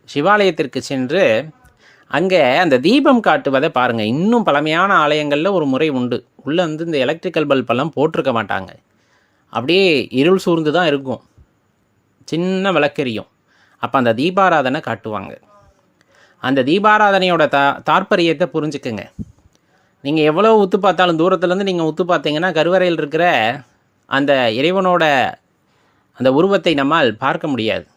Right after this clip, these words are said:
அந்த தீபம் காட்டுவதன் மூலமாக நம்ம அந்த, அந்த சிற்பத்தை வந்து அல்லது இறைவனை வந்து நம்மால் தரிசிக்க இயலும். அப்ப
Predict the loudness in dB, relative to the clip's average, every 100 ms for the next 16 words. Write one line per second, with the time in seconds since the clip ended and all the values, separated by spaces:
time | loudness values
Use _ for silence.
0 | _ _ _ _ _ _ _ -6 -4 0
1 | 2 2 2 2 2 2 2 2 2 4
2 | 2 2 4 2 2 0 -2 -4 -18 -20
3 | -20 _ _ -6 -2 0 2 2 0 -2
4 | -10 _ _ _ _ -2 0 0 -2 -2
5 | -2 -2 -2 -2 -2 -2 0 0 -2 -2
6 | 0 0 0 -2 -2 -2 2 2 2 2
7 | 0 -4 -2 0 0 -2 0 0 0 -6
8 | _ _ _ _ _ _ -6 -2 2